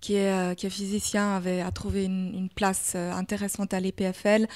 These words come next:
Au début, c'était pas du tout prévu qu'on reste aussi longtemps. C'était juste prévu pour cinq ans. Et puis finalement, euh, mes parents ont aimé la Suisse, on est resté là et voilà.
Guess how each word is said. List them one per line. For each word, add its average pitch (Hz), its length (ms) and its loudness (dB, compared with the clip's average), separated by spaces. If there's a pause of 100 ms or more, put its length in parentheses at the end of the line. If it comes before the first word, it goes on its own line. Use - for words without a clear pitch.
(380)
Au 196 80 0
début, 202 260 4
c'était 214 240 4
pas 202 180 6
du 214 120 0
tout 226 120 -2
prévu 220 380 2
qu'on 214 120 2
reste 208 280 0
aussi 208 220 0
longtemps. 196 420 6
C'était 208 300 -2
juste 196 420 -2
prévu 196 320 -2
pour - 200 -6
cinq 196 340 -2
ans. 240 180 6 (640)
Et 185 100 0
puis 190 240 0
finalement, 190 680 2
euh, 165 360 -2 (560)
mes 196 100 -4
parents 196 480 0
ont 180 40 -4
aimé 196 240 0
la 196 140 -2
Suisse, 233 340 -4
on 190 100 -2
est 185 60 -2
resté 185 380 -6
là 185 100 -2 (160)
et 185 60 -4
voilà. 202 240 -4